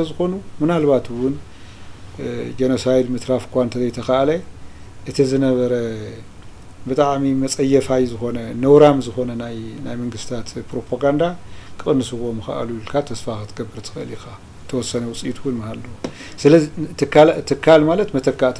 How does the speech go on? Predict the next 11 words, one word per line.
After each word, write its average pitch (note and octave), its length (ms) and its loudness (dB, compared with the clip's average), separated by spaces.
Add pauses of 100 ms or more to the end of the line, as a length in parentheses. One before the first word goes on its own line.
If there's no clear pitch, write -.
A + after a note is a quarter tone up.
ዘይብሉ B2 360 -4 (680)
ክግበር B2+ 420 -4
ዝግብኦ A2+ 360 -8
እዩ። D3 180 -4
ኦፍ D3 140 -2
ኮርስ - 240 -6
ከከም B2+ 340 -2
ዕብየትካን B2+ 540 -4 (720)
ከከም B2+ 300 -2
ኣድላይነትካን A#2 640 -2
ኢኻ A2+ 100 -6